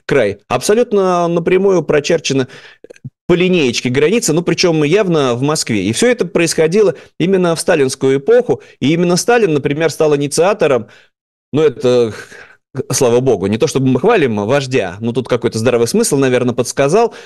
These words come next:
например, разделить Закавказскую республику, которая была единая, ну, такая маленькая Закавказская империя со столицей, понятное дело, в Тбилиси, все-таки на три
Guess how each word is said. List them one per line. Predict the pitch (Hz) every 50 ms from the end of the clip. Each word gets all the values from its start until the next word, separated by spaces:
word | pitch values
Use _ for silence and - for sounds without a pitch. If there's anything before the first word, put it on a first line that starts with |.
| - _
например, | - 139 143 143 151 160 170 202 226 233 - - - - _ _ _ _
разделить | - 143 165 180 180 160 147 143 185 208 196 190 151 - - - - - -
Закавказскую | - 123 131 120 151 151 - - 254 254 - - 160 147 139
республику, | 143 - - 135 117 110 107 107 113
которая | - 127 - 143 135 139
была | 139 143 151 147 135 117 -
единая, | - 123 131 170 151 143 185 202 180 135 113 98 90 92 - - - - - - - - _ -
ну, | 123
такая | - 127 - 120 107
маленькая | 110 123 117 107 104 101 107 104
Закавказская | 104 - 123 113 - - 117 104 - - 120 110 113
империя | 120 123 208 226 226 190 -
со | -
столицей, | 127 - 143 135 131 123 113 - 113
понятное | - 117 120 113 104 - 113 110 107
дело, | 113 120 110 113
в | 110 110
Тбилиси, | 113 113 131 160 214 240 208 -
все-таки | 131 - 180 180 180 147 165 147
на | 156 165 160
три | - 196 196 185 135 101 -